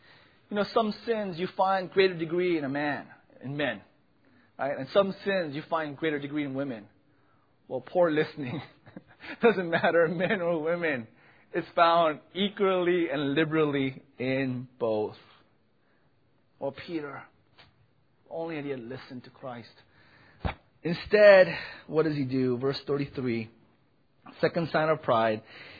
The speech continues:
"Even if all fall away on account of you, I never will." And that's a sin of self-will.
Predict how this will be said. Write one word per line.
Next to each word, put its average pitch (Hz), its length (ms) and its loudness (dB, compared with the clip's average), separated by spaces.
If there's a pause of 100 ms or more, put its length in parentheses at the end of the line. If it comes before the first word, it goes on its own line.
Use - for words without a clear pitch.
(140)
"Even 240 360 6
if 220 100 6 (140)
all 226 560 12
fall 220 320 12
away 196 380 6
on 165 200 2
account 175 380 0
of 160 120 0
you, 165 280 2
I 147 260 4
never 135 340 0
will." 117 520 -2 (1300)
And 113 140 -10
that's 127 120 -8
a 123 80 -10 (140)
sin 156 360 -2
of 107 160 -2 (880)
self-will. 147 800 -4